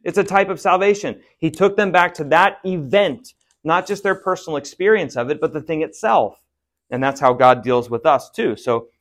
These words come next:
when God reminds you of something in your past like that, you need to take notice. But what I thought was interesting here is that God emphasizes the fact that the very founder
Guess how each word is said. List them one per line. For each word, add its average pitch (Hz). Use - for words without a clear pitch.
when 131
God 160
reminds 139
you 139
of 123
something 131
in 123
your 120
past 143
like 113
that, 107
you 117
need 117
to 98
take 120
notice. 143
But 170
what 190
I 151
thought 202
was 151
interesting 202
here 120
is 120
that 127
God 160
emphasizes 214
the -
fact 120
that 180
the 175
very 220
founder 151